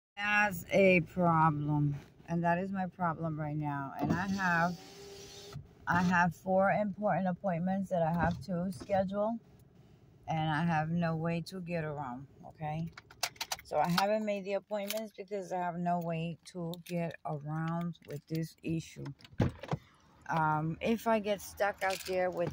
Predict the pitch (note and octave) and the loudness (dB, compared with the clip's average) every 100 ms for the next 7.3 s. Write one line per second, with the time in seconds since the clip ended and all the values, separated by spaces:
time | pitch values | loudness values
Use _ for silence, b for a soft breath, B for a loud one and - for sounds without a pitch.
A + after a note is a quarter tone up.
0 | - F3 F3+ E3 - E3 E3+ - - - | -2 0 2 0 0 2 2 -2 -12 -14
1 | - - - - - - - - - B | -10 -8 -6 -8 -10 -16 -16 -20 -20 B
2 | B B B B - - E3 E3 E3+ E3+ | B B B B -4 0 2 2 0 2
3 | F3+ F3 E3 - D3 D#3+ D#3 D3 - D#3+ | 0 0 -6 -4 -4 -4 -6 -6 -2 -2
4 | D#3+ E3 D#3 D3 D3 - C#3+ A2+ - - | -2 -4 -6 -8 -10 -10 -10 -10 -12 -20
5 | - - _ - - - - C#3 D3 C3+ | -20 -20 _ -20 -20 -20 -16 -12 -8 -8
6 | D#3+ - - E3 D#3+ D#3+ D#3 D#3 D#3 C#3 | -8 -12 -12 -6 -4 -4 -2 -2 -2 -4
7 | E3 D#3+ D#3 | -4 -6 -6